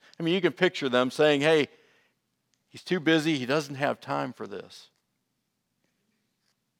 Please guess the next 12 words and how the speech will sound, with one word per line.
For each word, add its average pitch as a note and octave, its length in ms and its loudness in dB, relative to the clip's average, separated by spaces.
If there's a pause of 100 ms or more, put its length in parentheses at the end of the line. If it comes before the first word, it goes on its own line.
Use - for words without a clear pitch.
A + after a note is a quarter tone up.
(140)
But B2 160 -4
then, E3+ 500 0 (1200)
s-, - 320 -20 (600)
what A#2+ 200 -6 (240)
seems E3 300 -6
to C3+ 80 -10
be B2+ 120 -2
moments C3+ 560 0
later, C#3 360 2
maybe, A#2 400 -4 (1300)
this E3+ 240 0
man D3 440 0